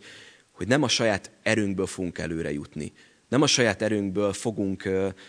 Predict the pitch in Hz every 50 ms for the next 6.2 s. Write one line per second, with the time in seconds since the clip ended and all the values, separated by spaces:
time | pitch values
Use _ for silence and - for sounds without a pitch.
0 | - - _ - 113 107 - - 135 120 117 101 92 - - 90 87 85 85 -
1 | 82 - - 85 85 80 73 65 76 78 - _ 98 101 92 82 67 - - 98
2 | 95 98 98 98 101 101 107 120 123 113 - 101 98 98 92 - 87 - 87 87
3 | 85 - 85 78 71 80 67 71 73 - - - 69 65 65 67 - - _ -
4 | - - - - - _ - 92 98 127 135 131 - 120 110 104 - 135 123 -
5 | - 110 101 - - 101 104 104 - - 113 110 113 117 113 113 - - 107 104
6 | 101 101 104 101